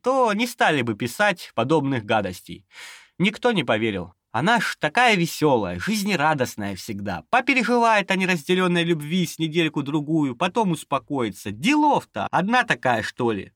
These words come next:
Нет, не первая и, к сожалению, не последняя.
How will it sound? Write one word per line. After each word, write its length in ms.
Нет, 640
не 180
первая 500
и, 180
к 140
сожалению, 880
не 180
последняя. 920